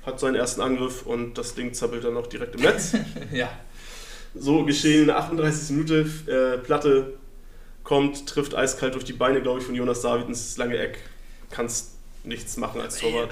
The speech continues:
Speaker 2: Aber, ja, als Torwart nicht, aber
Speaker 1: Aber den kannst du vorher auch
Speaker 2: Genau,
Speaker 1: wegverteidigen.
Speaker 2: genau,
Speaker 1: Ja.
Speaker 2: ja. Also es war schon sehr inkonsequent. Und
Speaker 1: Ja,
Speaker 2: es sah,
Speaker 1: genau.
Speaker 2: es sah halt auch vor allem sehr unglücklich aus, ne? Also es war, glaub ich,
Speaker 1: Es
Speaker 2: gar nicht
Speaker 1: war
Speaker 2: so
Speaker 1: auch
Speaker 2: schlimm, aber es war sehr unglücklich
Speaker 1: Nee,
Speaker 2: irgendwie.
Speaker 1: ich hab ja auch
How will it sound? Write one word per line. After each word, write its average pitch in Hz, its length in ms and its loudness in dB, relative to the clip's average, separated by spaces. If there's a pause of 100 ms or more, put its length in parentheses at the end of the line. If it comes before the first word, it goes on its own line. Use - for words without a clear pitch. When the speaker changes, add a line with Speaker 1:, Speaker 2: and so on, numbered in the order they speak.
Speaker 2:
Aber, 180 120 -4 (140)
ja, 180 140 6
als 269 180 6
Torwart 208 260 6
nicht, 208 280 -2
aber 139 140 6
Speaker 1:
Aber 139 160 10
den 143 180 10
kannst 156 220 6
du - 40 -6
vorher 131 200 6
auch 117 40 2 (140)
Speaker 2:
Genau, 151 240 8
Speaker 1:
wegverteidigen. 107 160 2
Speaker 2:
genau, 117 280 4 (140)
Speaker 1:
Ja. 110 80 -4
Speaker 2:
ja. 104 120 -6 (220)
Also 117 140 0
es - 40 4
war 165 100 10
schon 156 160 6
sehr 139 360 6
inkonsequent. 107 640 0 (300)
Und 120 140 4
Speaker 1:
Ja, 123 260 4
Speaker 2:
es 151 60 6
sah, - 80 10
Speaker 1:
genau. - 140 10
Speaker 2:
es 165 120 10
sah 190 100 12
halt 208 100 10
auch 175 120 6
vor 196 100 4
allem 180 80 4
sehr 165 140 8
unglücklich 160 340 2
aus, 110 300 4
ne? 117 80 2
Also 127 140 6
es 131 60 0
war, 156 80 6
glaub 156 120 6
ich, 139 60 6
Speaker 1:
Es - 60 4
Speaker 2:
gar 151 80 6
nicht 143 100 2
Speaker 1:
war - 80 4
Speaker 2:
so 143 60 8
Speaker 1:
auch 156 180 8
Speaker 2:
schlimm, 160 340 2
aber - 80 -2
es 165 100 0
war 143 100 2
sehr 143 160 2
unglücklich 113 400 -4
Speaker 1:
Nee, 143 80 2
Speaker 2:
irgendwie. 208 160 4
Speaker 1:
ich 220 80 4
hab 208 100 2
ja - 100 8
auch - 100 6